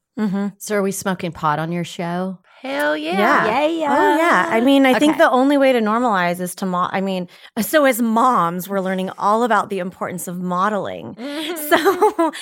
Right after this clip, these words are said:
Speaker 1: <laughs> I think modeling who, you know, being who we are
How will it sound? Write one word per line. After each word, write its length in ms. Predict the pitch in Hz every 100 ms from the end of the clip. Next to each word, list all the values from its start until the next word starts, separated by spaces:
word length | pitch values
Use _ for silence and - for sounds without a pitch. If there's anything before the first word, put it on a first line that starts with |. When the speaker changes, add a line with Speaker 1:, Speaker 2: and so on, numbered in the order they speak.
| 285
Speaker 1:
<laughs> 180 | - -
I 160 | 254
think 260 | - 294 240
modeling 1000 | 233 226 220 262 277 240 208 196 196 - 208 -
who, 640 | 220 214 208 208 202 - - _ -
you 160 | 202
know, 380 | 196 180 180 180 -
being 300 | 196 247 262
who 120 | 294 262
we 180 | 285
are 440 | 254 165 165 190